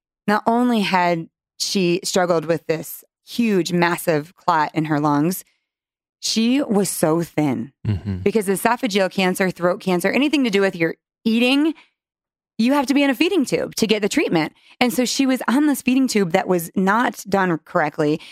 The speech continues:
Speaker 1: and it was leaking. And so she wasn't getting any nutrition. I thought, "This woman is not gonna die from cancer. She's gonna die from
Speaker 2: Starvation.
Speaker 1: starvation. And th-, this can't be." And so I took a little bit of time and we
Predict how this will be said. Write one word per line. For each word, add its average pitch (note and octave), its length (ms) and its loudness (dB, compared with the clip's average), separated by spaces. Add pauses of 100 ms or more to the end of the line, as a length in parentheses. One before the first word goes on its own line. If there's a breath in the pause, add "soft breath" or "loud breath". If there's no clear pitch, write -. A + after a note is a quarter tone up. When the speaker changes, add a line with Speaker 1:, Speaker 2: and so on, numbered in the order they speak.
(120 loud breath)
Speaker 1:
and F#3 160 2
it F3+ 80 -2
was F3 160 -2
leaking. G#3+ 720 0 (240 loud breath)
And F#3 140 0
so G3 80 -2
she G3 160 0
wasn't A3 300 2
getting A3 200 2
any F#3+ 240 2 (140)
nutrition. G3 600 2
I F#3 120 2
thought, F#3 220 0 (260 loud breath)
"This D#4 160 0
woman F4+ 240 2
is E3+ 100 -2
not E3+ 160 2
gonna A3 140 0
die F3 160 0
from D#3+ 140 -2
cancer. F#3 340 -2
She's - 240 -6
gonna E4+ 160 2
die G3+ 420 2 (380)
from G#3+ 500 0
Speaker 2:
Starvation. A2 540 -4
Speaker 1:
starvation. C4 680 2 (260)
And D4+ 120 2
th-, F4 120 -6
this E4+ 200 0
can't F4+ 300 0
be." D4 540 2 (480 soft breath)
And A3 100 0
so A#3+ 80 2
I A#3 40 2
took B3 180 -2
a C4 40 2
little B3 180 2
bit A3+ 100 2
of A3 80 0
time F#3+ 440 2
and F3+ 240 2
we F3+ 460 2